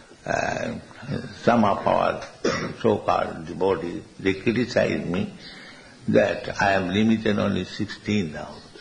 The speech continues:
You know, why sixteen rounds? You can make three hundred rounds, but minimum, minimum sixteen rounds, because we are not accustomed to devote much time. Uh,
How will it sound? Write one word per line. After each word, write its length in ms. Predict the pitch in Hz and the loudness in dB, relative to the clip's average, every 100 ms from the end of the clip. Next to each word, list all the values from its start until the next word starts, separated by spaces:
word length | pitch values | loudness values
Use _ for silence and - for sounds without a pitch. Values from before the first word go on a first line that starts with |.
| - - | -18 -12
You 100 | 82 | -12
know, 80 | |
why 320 | 76 92 107 - | -4 0 0 0
sixteen 440 | - - - 123 | -6 -6 -2 2
rounds? 300 | 107 - - | 2 2 0
You 100 | 123 | -2
can 300 | 117 120 110 | 0 2 4
make 240 | 101 117 - - - - - - - | 4 2 -2 -16 -20 -20 -20 -18 2
three 180 | 131 143 | 4 6
hundred 320 | 127 110 90 | 4 4 2
rounds, 340 | 80 78 80 - - - - | 0 -2 -6 -12 -20 -20 -14
but 560 | 80 87 117 101 90 - - - - | -4 2 4 4 0 -6 -16 -16 -2
minimum, 640 | 101 110 117 98 82 76 - - - - - - - | 4 6 6 4 -2 -6 -12 -20 -20 -20 -20 -20 -14
minimum 640 | 101 113 165 190 113 85 71 | -4 0 2 2 2 -2 -4
sixteen 440 | - - - - - | -14 -16 -18 -16 -16
rounds, 160 | - 156 | -16 -12
because 440 | 107 107 120 98 - - - - - - - | -6 0 0 0 -6 -16 -20 -20 -20 -18 0
we 220 | 127 143 | 4 6
are 380 | 123 104 107 - - - - | 6 2 0 -4 -14 -10 0
not 280 | 131 190 170 | 4 4 4
accustomed 760 | 165 151 - - 123 90 92 - - - - - - - | 4 2 2 0 2 0 -6 -14 -20 -20 -20 -20 -6 2
to 260 | 135 127 | 4 4
devote 420 | 123 117 135 120 | 4 6 6 6
much 320 | 123 127 - - | 2 0 -2 0
time. 460 | 123 139 107 85 - - - - - | 2 2 0 -4 -12 -20 -20 -20 -20
Uh, 340 | 80 80 82 | -18 -16 -16